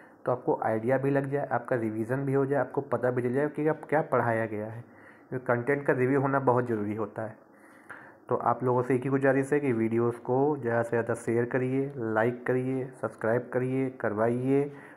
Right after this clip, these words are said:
और आने वाले अपकमिंग एग्जाम्स में आप हमारे कंटेंट का लाभ उठाइए। हमारे जितनी भी क्लासेस हैं, सब free of cost हैं और आगे भी वो रहेंगी, तो इससे बिल्कुल निश्चिंत रहिए। आगे देखिए, अब आपकी वैकेंसी आ गई है, एलआईसी डबल ए ओ का बैच चलने जा रहा है।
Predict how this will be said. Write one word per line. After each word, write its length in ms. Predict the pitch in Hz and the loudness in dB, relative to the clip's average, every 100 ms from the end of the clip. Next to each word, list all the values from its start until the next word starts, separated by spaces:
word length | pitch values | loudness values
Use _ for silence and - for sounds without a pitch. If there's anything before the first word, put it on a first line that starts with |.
| - | -6
और 440 | 113 117 127 165 - - - 117 | 2 4 6 4 -2 -18 -4 0
आने 260 | 120 120 | 2 2
वाले 480 | 113 110 113 123 156 | 2 2 2 2 2
अपकमिंग 460 | - - 117 120 117 | 0 -2 -4 -2 -4
एग्जाम्स 540 | 104 117 113 110 - | -4 -2 -2 -4 -6
में 200 | 123 135 | -4 -2
आप 140 | 113 - | -2 -2
हमारे 240 | 110 110 | -2 -2
कंटेंट 340 | 107 110 113 117 | -4 -4 -4 0
का 80 | |
लाभ 260 | 147 113 107 | 2 4 2
उठाइए। 460 | 107 110 101 104 104 - - - - - | -2 -4 -4 -6 -10 -18 -20 -20 -12 -6
हमारे 340 | 110 123 131 | 0 2 2
जितनी 360 | 120 113 120 156 | -2 -2 -2 0
भी 120 | 156 | 0
क्लासेस 420 | 147 139 135 139 | 4 4 4 0
हैं, 80 | 139 | 0
सब 240 | 139 120 | 0 0
free 240 | 123 123 127 | 0 2 0
of 160 | 123 | 2
cost 300 | 123 131 - | 2 0 -2
हैं 100 | 135 | -2
और 160 | 131 110 | 2 2
आगे 200 | 104 113 | 2 0
भी 100 | 110 | 2
वो 120 | 123 | 2
रहेंगी, 500 | 117 117 127 131 151 - - - - - - - | 2 0 -4 -4 -8 -14 -20 -20 -20 -20 -14 -6
तो 80 | |
इससे 180 | 110 - | -4 -2
बिल्कुल 320 | 117 113 120 | -2 -2 -2
निश्चिंत 320 | 120 120 131 131 | -2 -2 -2 -2
रहिए। 400 | 131 127 139 143 - - - | -4 -2 -4 -6 -14 -16 -4
आगे 200 | 117 117 | -2 0
देखिए, 280 | 127 120 123 | 0 0 2
अब 100 | 117 | 2
आपकी 220 | 120 123 | 2 2
वैकेंसी 460 | 120 117 120 117 123 | 0 2 0 0 2
आ 100 | 123 | 2
गई 180 | 123 123 | 2 0
है, 180 | 135 | 0
एलआईसी 380 | - 113 117 120 | 0 0 0 -2
डबल 280 | 120 117 117 | 0 2 2
ए 100 | 120 | 2
ओ 80 | 123 | 2
का 120 | 123 | 2
बैच 200 | 120 120 | 2 0
चलने 300 | 123 120 123 | 0 -2 2
जा 140 | 120 | 2
रहा 240 | 123 120 127 | 2 2 0
है। 240 | 127 147 | -2 -8